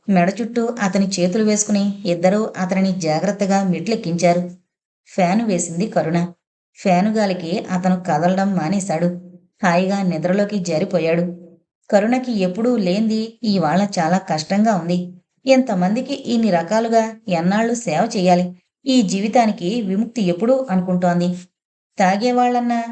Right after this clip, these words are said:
తాగుడన్నా భయం కరుణకి. తాము ఈ విధంగా అయినందుకు కారణం తన తల్లి తండ్రే అని ఆమెకు బాగా తెలుసు.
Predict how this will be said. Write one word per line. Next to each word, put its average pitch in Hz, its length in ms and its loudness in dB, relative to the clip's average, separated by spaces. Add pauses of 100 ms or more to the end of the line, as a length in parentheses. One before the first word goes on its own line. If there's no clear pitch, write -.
(180)
తాగుడన్నా 196 580 2
భయం 185 360 -2
కరుణకి. 180 640 -4 (1120)
తాము 254 320 2
ఈ 233 160 -4
విధంగా 220 380 0
అయినందుకు 240 400 0
కారణం 202 720 -2
తన 196 100 0
తల్లి 190 400 0
తండ్రే 202 640 0
అని 180 380 0
ఆమెకు 185 300 0
బాగా 170 360 0
తెలుసు. 180 460 -4